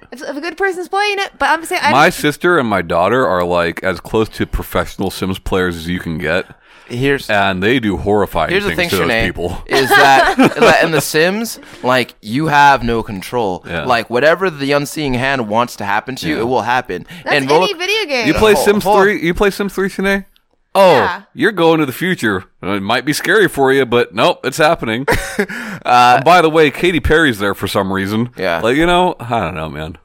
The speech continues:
Speaker 1: Uh, but, like, I didn't really fuck with the, the people that I didn't make.
Speaker 3: Oh, I know where I wanna live. I wanna
Speaker 1: Unless
Speaker 3: live in
Speaker 1: they're
Speaker 3: Final Fantasy fifteen.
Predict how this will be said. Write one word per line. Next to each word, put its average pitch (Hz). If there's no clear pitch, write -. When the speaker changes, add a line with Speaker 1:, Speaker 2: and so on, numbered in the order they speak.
Speaker 1:
Uh, 330
but, 349
like, 370
I 320
didn't 392
really 370
fuck 302
with 349
the, 285
the 247
people 302
that 285
I 285
didn't 254
make. 247
Speaker 3:
Oh, 226
I 254
know 240
where 175
I 151
wanna 139
live. 135
I 175
wanna 214
Speaker 1:
Unless 175
Speaker 3:
live 151
in 131
Speaker 1:
they're 127
Speaker 3:
Final 135
Fantasy 127
fifteen. 107